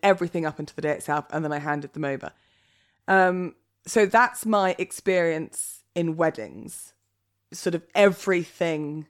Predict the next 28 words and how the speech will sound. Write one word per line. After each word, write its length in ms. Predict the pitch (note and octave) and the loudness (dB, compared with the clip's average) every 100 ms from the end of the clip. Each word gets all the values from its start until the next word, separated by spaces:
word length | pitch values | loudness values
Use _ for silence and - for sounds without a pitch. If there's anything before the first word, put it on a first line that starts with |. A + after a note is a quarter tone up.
| _ _ _ _ _ | _ _ _ _ _
except, 800 | F#3+ - - G3 - - - - _ _ _ F#3 | -4 -4 2 2 2 -6 -20 -20 _ _ _ -6
I 60 | |
mean, 240 | F#3+ G3 - | -4 -4 -6
did 140 | - G#3+ | -8 -4
I 140 | C4+ | -6
cook 380 | C4+ - C4 - | -6 -6 -4 -2
anything 440 | B3+ C4 - B3+ | -4 -4 -4 -6
at 100 | B3+ | -4
any 160 | A#3+ B3 | -4 -6
point? 340 | - B3 B3 - | -6 -8 -6 -6
I 80 | |
don't 220 | F3+ E3+ - | -4 -4 -4
think 200 | B2+ - | -8 -8
I 80 | |
did. 300 | E2+ - - - _ _ _ _ F#3+ | -12 -12 -16 -20 _ _ _ _ -6
I 60 | |
styled, 640 | F#3 - C4+ B3+ B3 A#3+ G#3 | -6 2 6 6 6 4 4
I 80 | |
planned, 480 | F#3+ - G#3 G3+ G3+ | 2 4 6 6 4
I 100 | F3+ | 2
coordinated, 1120 | E3 F3+ F3+ F3+ F3+ E3 E3+ - E3+ D#3+ E3 - E3+ | 0 -2 -2 -2 0 0 -2 -2 2 2 0 -4 -2
I, 500 | D#3+ D#3 D#3+ D#3+ D#3+ _ _ _ _ _ _ _ _ _ | 2 2 2 0 -4 _ _ _ _ _ _ _ _ _
um, 400 | D#3+ E3+ D3+ - _ - - | 0 0 0 -8 _ -20 -4
know 480 | A3 G3 F#3 D#3 - C2+ _ F3 | 2 6 6 2 -10 -20 _ 2
venues 440 | A3 G#3 F#3 F3 | 2 4 -2 -2
inside 360 | F#3 E3+ D#3+ E3 | -4 0 0 0
and 100 | D#3+ | 0
out, 440 | D3+ C#3+ - - | 0 -2 -6 -20